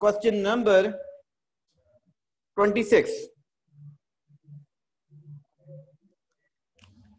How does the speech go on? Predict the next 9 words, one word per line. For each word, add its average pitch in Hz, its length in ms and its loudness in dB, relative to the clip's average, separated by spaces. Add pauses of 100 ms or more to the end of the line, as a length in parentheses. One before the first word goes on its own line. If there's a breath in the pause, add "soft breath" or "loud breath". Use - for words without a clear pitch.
(400)
क्वेश्चन 226 280 0
नंबर 240 160 0
ट्वेंटी 226 300 -4
सिक्स 220 200 -6
है 196 60 0
जी, 190 160 -2
सेकंड 202 320 -2
लास्ट 214 200 4
क्वेश्चन 208 380 -6